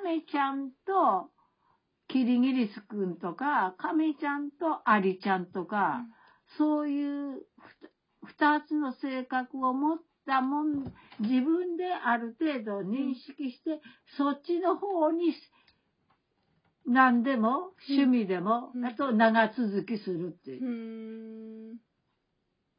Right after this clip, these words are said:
Speaker 1: ていう性格判断やってて、二人は対照的やな。
Speaker 2: うん。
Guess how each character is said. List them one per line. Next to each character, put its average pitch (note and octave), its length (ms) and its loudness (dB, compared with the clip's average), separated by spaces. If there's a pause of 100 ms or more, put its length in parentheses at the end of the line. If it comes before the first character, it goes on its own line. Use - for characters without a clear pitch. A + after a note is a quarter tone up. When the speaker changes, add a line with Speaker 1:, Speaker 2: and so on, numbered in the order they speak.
(960)
Speaker 1:
て D4+ 140 2
い C4 140 2
う G#3+ 340 0 (140)
性 A#3 160 2
格 A3+ 240 -2
判 G3+ 320 -2
断 D#3+ 180 -6
や D#3+ 80 -8
っ D#3 40 -10
て - 280 -12
て、 D#3 380 -12 (2000)
二 - 360 0
人 C4 100 -2
は G#3+ 120 0
対 G3+ 360 -2
照 G#3 160 -6
的 G3 240 -8
や F#3+ 160 -6
な。 D3 240 -16 (580)
Speaker 2:
う B3+ 60 -8
ん。 G3+ 200 -12